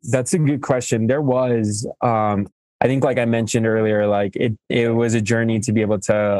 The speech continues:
afford to have access to the outdoors. And I think it just came with, like, having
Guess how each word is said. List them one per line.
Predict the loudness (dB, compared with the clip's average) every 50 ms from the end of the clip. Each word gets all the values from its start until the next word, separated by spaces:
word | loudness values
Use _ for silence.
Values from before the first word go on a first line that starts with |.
| -2 -2
afford | -4 -4 -2 -2 -2 -2 -2 -2
to | -2 -2 -2
have | 0 0
access | 0 -2 -2 -2 -4 -4 -4 -4 -4
to | -2
the | -2 0
outdoors. | 0 -2 -2 -2 -2 -2 -2 -2 -2
And | -2 -2
I | -4
think | -4 -4 -4 -4 -4 -8 -10 _ _ _ _ _ _ _ _ _ _ _
it | -4 -2 0
just | 0 -2 -2 0
came | -2 -2 0 0
with, | -2 -2 0 0
like, | 0 0 0 -2 -4 -8 -12 _ _ _ _ _ _ _ _ _ _ _ _ -6
having | -2 -2 0 0 0 0 2 2 0 0